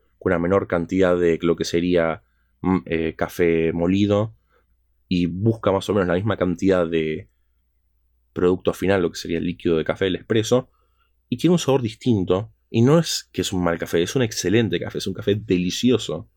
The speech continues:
igual que un espresso que es preparado de una forma estándar, pero también ahí viene el mundo del barista y el arte del barista. Cada café es único, cada forma es particular,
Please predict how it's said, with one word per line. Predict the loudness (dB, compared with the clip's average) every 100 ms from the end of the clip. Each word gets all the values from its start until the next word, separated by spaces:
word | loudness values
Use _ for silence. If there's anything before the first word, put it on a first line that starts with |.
| _ _ _
igual | 0 2 2
que |
un | -2
espresso | -2 0 2 0 -2
que | -2 -2
es |
preparado | 0 0 2
de | 2
una | 0
forma | -2 -2
estándar, | -4 -4 -4 -6 -8 -12 _ _ _
pero | -2 0
también | 2 2 2
ahí | 2
viene | 2 2
el | 2
mundo | 2 4 4
del | 2
barista | 0 0 -2
y | 0
el | 0
arte | 0 -4 -4
del | -2
barista. | 0 -2 -6 -12 -12 -14 _ _
Cada | 0 0
café | 0 -2
es | -4 -2
único, | 0 2 0
cada | 0 -2
forma | -2 -4
es | -2
particular, | -6 -8 -12 -2 0 0 -4